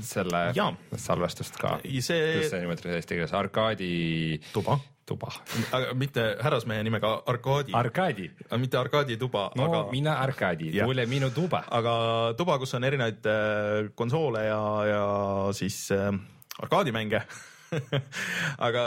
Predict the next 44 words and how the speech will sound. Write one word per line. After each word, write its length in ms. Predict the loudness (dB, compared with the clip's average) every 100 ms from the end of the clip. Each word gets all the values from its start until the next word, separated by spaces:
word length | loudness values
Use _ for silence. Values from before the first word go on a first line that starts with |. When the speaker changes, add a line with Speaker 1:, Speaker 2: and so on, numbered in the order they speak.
| 0
Speaker 2:
see 200 | 2 2
jah, 140 | 2
meil 220 | 0 0
jäi 60 | 0
videos 260 | 2 0 2
mainimata, 440 | 0 0 0 -2
et 80 | 0
tegelikult, 360 | 0 0 0 -6
et 120 | -2
sa 100 | -2
saad 80 | 0
kõiki 260 | -2 -2 -4
neid 160 | -2
muuta. 460 | 0 0 -2 -6 -6 -8 -20 _ -10
Et 160 | -10 -4
sul 180 | -4 -2
tegelikult 280 | -2 -2
failid 240 | 0 -2 0
olemas 240 | -2 -2
ja 80 | -4
sa 120 | -4
saad 100 | -2
kõik, 240 | -2 -4 -8 _
äh, 380 | 0 2 2 0
need, 280 | 0 -2 -6 _
äh, 320 | 0 0 0 -4 -8 -12 _ _ _ _ _ -8 0
masinate, 500 | 2 2 -2 -2 0 0
selle 140 | 0
kujundused 380 | 0 0 -2 -2
ja 80 | 0
värgid 280 | 0 0 0
ja, 120 | 2 2 0 0
ja 120 | 0 0 0
noh, 200 | -2 -4
need 200 | -2 0
mängud 240 | 0 0
ise 160 | -2 -2
seal 120 | -2
sees 160 | -2 -2
ka 100 | -4
saad 200 | -4 -2
ära 160 | 0 0
vahetada 400 | -2 -4 -4 -2
ja 120 | -2